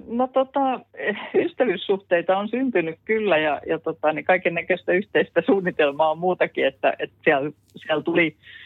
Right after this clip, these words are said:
joidenkin välillä semmosia ihan, ihan muita juttuja, jänniä yhteyksiä ihmisten välillä, että, et, et ihan taatusti se ei niinku jää pelkästään siihen, siihen yleisurheilukatsomoon, että muuallakin tapaamisia kyllä tulee olemaan.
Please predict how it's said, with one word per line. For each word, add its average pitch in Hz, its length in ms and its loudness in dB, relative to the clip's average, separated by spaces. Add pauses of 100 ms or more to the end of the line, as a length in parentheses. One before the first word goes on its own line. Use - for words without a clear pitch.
(220)
joidenkin 214 520 2
välillä 202 380 2
semmosia 170 380 -2
ihan, 170 340 -2 (1200)
ihan 180 240 0
muita 175 300 -2
juttuja, 160 480 0
jänniä 160 400 0
yhteyksiä 147 600 0
ihmisten 156 460 -2
välillä, 160 400 -2
että, - 240 -8 (760)
et, 147 120 -6 (120)
et - 200 -4
ihan 160 280 0
taatusti 156 460 0 (120)
se 156 60 4
ei 151 120 2
niinku 151 260 -4
jää 156 220 2 (120)
pelkästään 147 580 -2
siihen, 151 340 -4 (360)
siihen 147 240 -2
yleisurheilukatsomoon, 147 1200 -2
että - 180 -10 (1600)
muuallakin 156 560 2
tapaamisia 160 580 2
kyllä 151 320 -2
tulee 151 280 2
olemaan. 151 440 -2